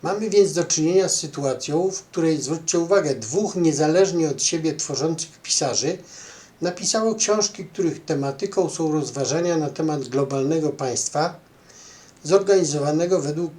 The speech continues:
koncepcji iluminatów. I obie te książki zatytułowane są The New World Order. Czy to przypadek? Ależ na pewno przypadek. W końcu nie ma czegoś takiego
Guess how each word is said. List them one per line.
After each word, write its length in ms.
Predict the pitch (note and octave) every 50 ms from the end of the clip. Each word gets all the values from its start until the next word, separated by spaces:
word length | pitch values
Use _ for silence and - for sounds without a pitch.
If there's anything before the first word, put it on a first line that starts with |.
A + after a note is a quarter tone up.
| -
koncepcji 760 | - E3+ E3 D3+ B2+ - D3+ C#3 - - - E3 C#3+ - D3+
iluminatów. 760 | D#3 E3+ E3+ F3 F#3 G3+ G#3+ G#3 G3 - - C#3 - - D3
I 80 | E3 G3
obie 240 | A3 A3 A3 G#3+
te 120 | G#3 F#3 D#3
książki 460 | - - F3 F3 E3+ F3 - - D#3+
zatytułowane 720 | D3 D3+ D3+ - - - - D3+ C3+ B2+ C#3+ D#3 D#3+ D#3 -
są 280 | - D#3+ D3+ C#3+ C#3 C#3 - - - - - _ _ _ _ _ _ _ _ - C3+
The 240 | - D3+ D3+ C#3+ C3 - - -
New 280 | C3+ C3+ C#3 E3+ F#3 F3+
World 280 | F3+ G3 G3+ G3+ - C4
Order. 520 | B3+ C4 A#3+ A3 E3+ D#3+ D3 C3 - - - - _ _ _ _ _ _ _ - - _
Czy 120 | - -
to 180 | D3 - G#3+ G3
przypadek? 720 | - - - E3+ D3 - D3 C3 - D3 F3 A3+ A#3 - - - - _ _ _ _ _ _ _ _ _ _ _ _ - - - _ _ _
Ależ 360 | - D#3+ D#3 D3 C#3 - -
na 100 | F3+ E3 D#3+
pewno 360 | - C4+ C4 A#3+ B3 A3+ G3
przypadek. 580 | F#3+ - - - - F3 D3 - B2+ A#2+ A#2 -
W 60 | -
końcu 440 | - E3+ E3+ E3 E3 - G#3+ G3+ G#3
nie 140 | A#3+ B3+
ma 180 | B3 A#3+ G#3+ F#3+
czegoś 360 | - - - - G3+ - -
takiego 560 | - - D3+ - - D3 C3+ D#3 D#3+ D#3 D#3+